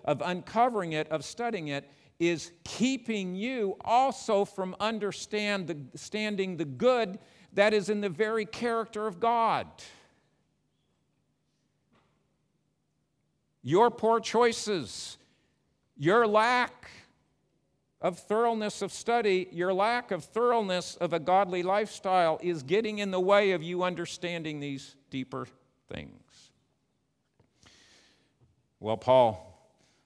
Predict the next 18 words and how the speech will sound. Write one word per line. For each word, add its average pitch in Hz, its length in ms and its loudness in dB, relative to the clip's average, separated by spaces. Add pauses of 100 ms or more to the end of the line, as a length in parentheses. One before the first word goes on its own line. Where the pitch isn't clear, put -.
(120)
we'll 117 140 -8
finish 139 340 -2
our 117 140 0
section 139 460 -2
in 123 100 -4
Philippians 127 580 -6
three 127 360 -6 (360)
when 110 160 -10
it - 120 -14
comes 123 380 -6
to 117 360 -8 (240)
knowing 117 480 -6
him. 107 480 -10 (460)
"I 131 100 2
consider 135 460 -2
everything 143 340 -4
a 139 60 -2
loss 120 720 -4